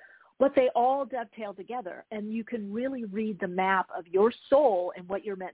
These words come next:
to do, as well as collectively what's going, what's going on, and you can read others or situations. That's why people use tarot and numerology or the I Ching. I mean, the I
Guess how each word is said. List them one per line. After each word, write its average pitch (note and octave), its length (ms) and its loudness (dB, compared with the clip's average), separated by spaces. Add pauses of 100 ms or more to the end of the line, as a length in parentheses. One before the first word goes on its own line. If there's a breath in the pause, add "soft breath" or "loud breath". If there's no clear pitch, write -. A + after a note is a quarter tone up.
to G3 80 -6
do, E3 480 -6 (840)
as A3 240 6
well G#3+ 260 4
as G#3 220 0 (120)
collectively G3+ 640 -2
what's F3+ 220 -2 (100)
going, F3 380 -2 (240)
what's F#3 260 -2
going E3+ 360 -2
on, D#3+ 420 -2
and G3 180 4
you G3 60 6
can F#3+ 240 0
read E3 460 2
others G3 400 4
or F3 160 0 (100)
situations. G3 720 2 (840)
That's G#3 280 4
why B3 140 6
people G#3 260 -4
use G3 200 -6 (120)
tarot F#3 380 -2
and A#3 120 -4
numerology G3 800 0
or F3+ 380 0 (280 loud breath)
the A3 140 2
I A#3 160 8 (140)
Ching. G#3 360 6
I F#3 40 4
mean, G3+ 120 6
the F#3+ 60 6
I D4 160 0